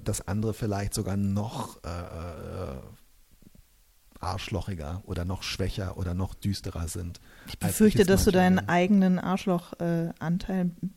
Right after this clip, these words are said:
Speaker 2: bisschen höher einschätzt, als realistisch
Speaker 1: Ich glaube, das
Speaker 2: wäre.
Speaker 1: ist vielleicht nicht das richtige Wort ist, aber so eine, ne, so ein, so ein, ähm,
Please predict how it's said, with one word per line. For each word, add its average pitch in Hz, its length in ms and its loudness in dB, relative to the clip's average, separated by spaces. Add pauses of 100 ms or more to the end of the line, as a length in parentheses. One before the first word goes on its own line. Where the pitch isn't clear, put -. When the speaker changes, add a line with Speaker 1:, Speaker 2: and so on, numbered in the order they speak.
(220)
Speaker 2:
bisschen 196 320 2
höher 185 240 2
einschätzt, 170 640 -4
als - 240 -8
realistisch 160 200 2
Speaker 1:
Ich - 40 -2
glaube, 170 240 6
das 170 220 4
Speaker 2:
wäre. 180 100 0
Speaker 1:
ist 131 120 -2
vielleicht 156 260 4
nicht 165 100 2
das - 100 -6
richtige 165 280 0
Wort 233 160 -4
ist, 151 80 -2
aber 123 160 2
so 131 80 0
eine, 139 200 0
ne, 156 320 -2
so 170 80 0
ein, 156 220 -2
so 151 120 -4
ein, 147 220 -6
ähm, 139 520 -4